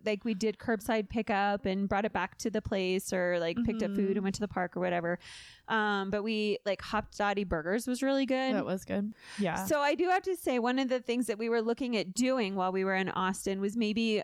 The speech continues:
Speaker 1: um, checking out the Circuit of the Americas. It's the
Speaker 2: Oh,
Speaker 1: Formula
Speaker 2: yes.
Speaker 1: One track down there. It's
Speaker 2: Mm-hmm.
Speaker 1: also a big concert venue, and they do a lot of events and, um, do, like, go-karting and racing, and you can, like,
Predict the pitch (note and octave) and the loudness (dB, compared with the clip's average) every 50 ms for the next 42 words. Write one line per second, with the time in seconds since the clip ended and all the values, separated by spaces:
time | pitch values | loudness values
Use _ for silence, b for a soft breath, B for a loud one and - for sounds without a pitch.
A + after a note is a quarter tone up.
0 | - - G3+ G3+ F#3+ F#3+ G3+ - B3 A3 - - A3 A3+ G3+ G3 - - F#3+ F#3+ | 0 0 0 0 2 0 0 0 0 -2 -2 -2 -2 0 0 0 0 0 0 -2
1 | - - - G#3+ G#3 - A#3+ A3 A3 G3+ G#3 G3+ F#3+ F#3+ F#3+ F3+ E3+ E3 F3+ G3+ | -2 0 -2 -2 0 0 0 -2 0 0 0 0 0 0 0 0 0 2 0 0
2 | G#3+ - C4+ C4+ C4 C4+ - A3+ F#3+ - G#3+ A3+ A3 G#3 F#3 D3+ G#3+ G#3 G#3 G#3+ | 0 0 2 2 2 2 0 -2 0 2 2 2 4 2 2 2 0 0 2 2
3 | G#3+ G#3+ G#3+ F#3+ F#3 E3+ F3 F#3 G3+ - - A3+ A#3+ B3+ - - C4 B3 B3+ B3+ | 2 2 2 2 2 0 0 -2 -2 -2 0 0 0 0 -2 -2 -2 0 0 2
4 | B3 B3 B3+ B3 G3 G3+ C4+ D4+ G#3+ D#4+ C#4+ A#3 G#3+ G#3+ - - - B3+ F3+ F3+ | 2 2 2 0 0 0 0 0 0 0 0 0 0 -2 -2 -2 -4 -4 -2 -2
5 | F#3 E3+ - G#3 F#3+ F#3+ - F#3+ G#3+ F#3+ G3 G3 F#3+ F#3+ F#3+ F#3+ F#3+ F#3+ F#3+ F#3+ | -2 -2 -2 -2 0 0 0 0 0 0 0 0 2 2 4 4 4 4 4 2
6 | F3+ F3+ F3 F3 F3+ F#3 F3 G3 F#3+ F#3 F#3 F3+ F3 E3+ F3 F3+ F3+ F3+ F3+ F#3 | 2 0 0 0 0 0 2 2 2 2 2 2 2 2 2 2 0 0 0 -2
7 | F#3+ E3+ D#3 E3 E3 E3+ F3+ F#3 F#3 - - F3 F3 E3+ F3 - B B B B | -2 0 0 0 2 2 0 0 0 0 0 -2 -2 -2 -6 -12 B B B B
8 | B B B B G#3+ G3+ G3 F#3+ G3 - G#3+ G3+ G3+ G3 F#3+ F#3+ F#3+ F#3 F3+ - | B B B B 0 2 2 2 2 2 2 2 4 4 4 4 4 4 2 2
9 | - F3 F3+ F3+ F3 - F#3+ F#3+ - - - F#3+ F3+ F3+ F3+ F3+ F3+ F3 F3 F3 | 2 0 0 0 0 0 0 0 0 0 0 0 2 2 2 2 2 2 2 2
10 | F3 E3+ E3+ E3+ E3 - - F3+ F3+ F3 - - F#3+ F3+ F3+ F3+ F3+ F3+ F3 F3 | 0 0 0 -2 -2 -2 0 0 0 0 0 0 0 0 0 0 0 0 0 0
11 | E3+ - G#3 F#3 F3+ F3 E3 E3 D#3 - - | 0 0 -2 -2 0 0 0 0 -2 -4 -10